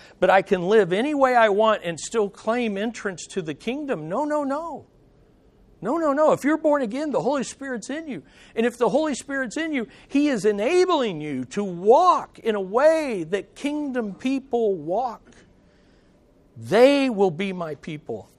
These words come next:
I will be their God." So here's God's equation for changing lives. Word plus Spirit equals life. Word plus Spirit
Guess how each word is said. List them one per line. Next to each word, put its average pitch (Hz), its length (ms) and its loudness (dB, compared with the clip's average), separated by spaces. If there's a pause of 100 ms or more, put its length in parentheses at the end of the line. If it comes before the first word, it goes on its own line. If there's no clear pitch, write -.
(120)
I 262 320 2
will 202 200 0
be 170 220 -8
their 147 180 -4
God." - 340 -14 (1600)
So 190 200 8
here's 247 280 2
God's 202 380 8
equation 170 580 -2
for 123 140 -12
changing 127 560 -10
lives. 98 560 -20 (920)
Word 262 680 6 (440)
plus 151 260 0 (120)
Spirit 240 640 -2 (640)
equals 143 440 -6
life. 110 460 -12 (640)
Word 247 640 0 (200)
plus - 280 -10
Spirit 233 640 -2